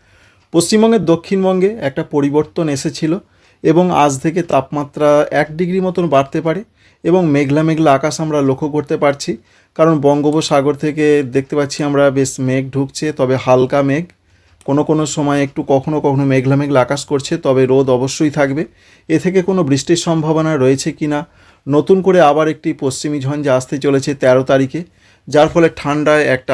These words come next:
আবার পরিবর্তন আসতে চলেছে, এই সমস্ত বিষয় আপনাদের সঙ্গে শেয়ার করার চেষ্টা করব। প্রথমে আমরা দেখে নেব আজকের আবহাওয়া পরিস্থিতি কেমন থাকবে। কুয়াশার সম্ভাবনা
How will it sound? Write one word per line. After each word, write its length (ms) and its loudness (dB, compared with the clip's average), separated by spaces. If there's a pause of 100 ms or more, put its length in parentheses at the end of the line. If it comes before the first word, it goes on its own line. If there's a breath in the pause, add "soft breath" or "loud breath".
আবার 180 4 (120)
পরিবর্তন 500 -2 (100)
আসতে 240 -8
চলেছে, 260 -2 (140)
এই 140 4
সমস্ত 300 -2 (140)
বিষয় 260 0 (420 soft breath)
আপনাদের 380 0
সঙ্গে 220 -2
শেয়ার 240 2
করার 240 0
চেষ্টা 280 -6
করব। 180 -4 (500 soft breath)
প্রথমে 340 2
আমরা 200 2
দেখে 220 0
নেব 120 0 (120)
আজকের 260 0 (100)
আবহাওয়া 320 0
পরিস্থিতি 380 -4
কেমন 200 0 (100)
থাকবে। 240 -2 (500 soft breath)
কুয়াশার 440 4
সম্ভাবনা 420 0